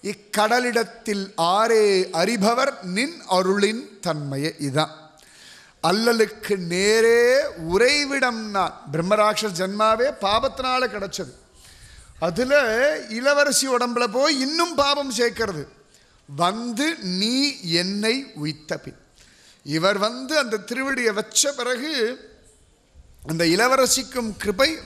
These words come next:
பிரம்மராட்சசுக்கும் கிருபை. கொஞ்ச நேரம் கழிச்சு இளவரசி கண் முழிச்சு பார்த்தா, அவளுக்கு ஒண்ணுமே புரியல. எல்லாரும் பெரியவாள்லாம் நிக்கிறா. உடனே அம்மா பக்கத்துல, "என்னாச்சுமா எனக்குன்றா?"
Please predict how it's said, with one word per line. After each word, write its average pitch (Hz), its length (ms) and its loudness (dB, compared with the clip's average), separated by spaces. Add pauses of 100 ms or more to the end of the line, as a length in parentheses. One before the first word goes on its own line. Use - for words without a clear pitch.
பிரம்மராட்சசுக்கும் 214 1120 -2
கிருபை. 226 360 -4 (1600)
கொஞ்ச 190 180 0
நேரம் 240 320 4
கழிச்சு 220 200 2
இளவரசி 233 480 0
கண் 208 240 -4
முழிச்சு 233 200 -2
பார்த்தா, 202 440 0
அவளுக்கு 190 400 -2
ஒண்ணுமே 214 340 0
புரியல. 214 400 -2
எல்லாரும் 196 360 0
பெரியவாள்லாம் 214 600 0
நிக்கிறா. 196 420 -4 (2000)
உடனே 196 240 -2
அம்மா 214 320 0
பக்கத்துல, 208 60 -2
"என்னாச்சுமா 208 640 0
எனக்குன்றா?" 185 680 -2